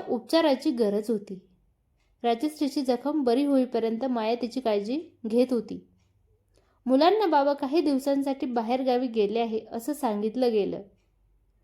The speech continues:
विश्वासरावांचे कार्य घरातल्या घरातच करण्यात आलं. "Thank you."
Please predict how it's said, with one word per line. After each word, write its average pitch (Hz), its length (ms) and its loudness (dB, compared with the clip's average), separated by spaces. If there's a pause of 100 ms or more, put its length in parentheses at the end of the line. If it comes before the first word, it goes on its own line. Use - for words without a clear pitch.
(280)
विश्वासरावांचे 294 880 2
कार्य 254 360 4
घरातल्या 247 480 -2
घरातच 247 480 0
करण्यात 226 440 -2
आलं. 190 260 -4 (1500)
"Thank 339 320 4
you." 262 220 0